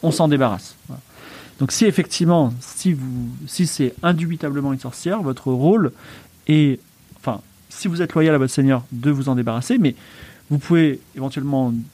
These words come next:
déterminer que c'est pas une sorcière, ou, euh, déterminer que c'est une sorcière et ne pas vouloir la pendre, sachant qu'elle est quand même dans le coma. Donc c'est, c'est quelque chose, vraiment, vous êtes libre, vous pouvez dire, vous savez quoi, on attend le procès, ou faire, faire ce que vous voulez d'ici ce soir.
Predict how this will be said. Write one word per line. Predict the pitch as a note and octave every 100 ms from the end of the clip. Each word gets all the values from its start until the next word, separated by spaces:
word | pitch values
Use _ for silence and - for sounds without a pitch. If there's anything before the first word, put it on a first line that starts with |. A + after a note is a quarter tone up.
| _ -
déterminer | C#3+ D3+ D3
que | D3
c'est | A#2+
pas | A#2+
une |
sorcière, | A#2 A#2 E3 G#3+ - G3
ou, | G#3+ C4 - - _ _ _ C3
euh, | A#2+
déterminer | A#2 C#3+ E3 D#3
que |
c'est | D3
une |
sorcière | C3 C3 G#3 - _
et | D#3+ E3+ E3
ne | C3+ B2+
pas | D3
vouloir | C#3+ C3+ C3
la | C3+
pendre, | B2 G2+ -
sachant | - D#3 G3
qu'elle | D#3
est | C#3+
quand | F3
même | E3
dans |
le | C#3
coma. | D#3+ C3 G2
Donc | C#3+ C#3+
c'est, | - - E3
c'est | - G3+ G#3+
quelque | G#3+
chose, | G3+ - - - -
vraiment, | D3+ G3+ A#3
vous | F3+
êtes | E3+
libre, | G3 A#3+
vous | E3+
pouvez | D3 D#3+
dire, | F#3+ A3+ -
vous |
savez | D#3 D#3+
quoi, | F#3 B3+ -
on | D3+
attend | D3 D#3
le | D#3
procès, | D3+ C#3 D3+ G3+
ou | D3+ B2+ A#2+ B2+ -
faire, | D3 D3
faire | F3
ce | D#3
que | E3+
vous | D#3
voulez | E3
d'ici | D#3 -
ce | D3 C#3
soir. | -